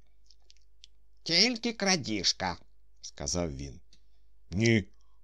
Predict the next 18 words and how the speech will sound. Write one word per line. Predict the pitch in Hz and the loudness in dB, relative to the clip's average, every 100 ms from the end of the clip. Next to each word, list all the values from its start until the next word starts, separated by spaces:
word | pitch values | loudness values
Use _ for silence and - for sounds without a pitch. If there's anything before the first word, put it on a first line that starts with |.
| - | -12
грабунок», | 80 87 113 87 101 98 92 - - - - - - - | -6 2 2 4 4 6 4 2 -16 -20 -20 -20 -18 -12
заперечував | 78 76 - 82 90 92 80 71 | -8 -8 -8 -6 -2 0 -2 -4
Балаганов, | 73 71 101 170 160 - - - | -6 -4 -2 -2 -4 -8 -10 -4
який | 92 92 | -2 -2
теж | - - 185 - - - - | -2 0 2 0 -6 -16 -2
пишався | 220 - 120 104 82 - 78 | 4 4 4 0 0 -2 -4
довір'ям | 65 76 80 101 87 87 78 - - | -6 -4 0 0 0 -4 -4 -16 -14
командора. | - 82 80 69 69 62 - - - - - - - - - | -6 -6 -6 -8 -10 -12 -18 -20 -20 -20 -20 -20 -20 -20 -6
«Ви | 151 214 | 0 2
нікчемна, | 214 214 - - 240 190 147 110 - - | 2 0 2 4 6 4 2 -2 -4 -6
жалюгідна | 117 160 240 247 - 196 262 208 220 254 | 2 4 4 4 2 4 4 4 2 2
людина», | 269 202 233 170 107 92 76 - - - - 95 | 2 2 2 2 2 -2 -4 -8 -20 -20 -14 -4
заявив | 85 110 101 185 | 0 2 4 2
Паніковський | - 139 151 - 247 202 - 170 156 - - | 0 -4 -6 -2 0 0 -2 -2 -4 -8 -6
з | - - - | -4 -2 4
огидою, | 262 147 151 214 135 131 107 - | 4 4 2 2 2 2 2 -2
дивлячись | 82 127 160 127 - 107 - | 2 4 6 4 2 0 -2
на | 80 90 | -2 -2